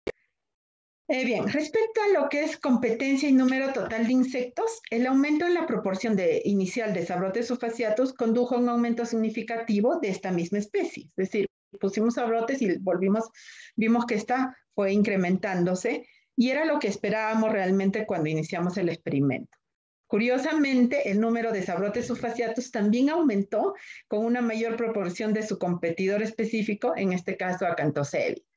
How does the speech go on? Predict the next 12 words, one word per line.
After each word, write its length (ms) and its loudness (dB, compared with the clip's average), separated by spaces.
No, 180 2
no 200 4
solamente 460 0
sobrevivió, 720 2
sino, 480 0
es 160 -2
más, 280 -4
mejoró 460 0
todavía 440 0
su 180 -8
población. 540 0
Eh, 520 -2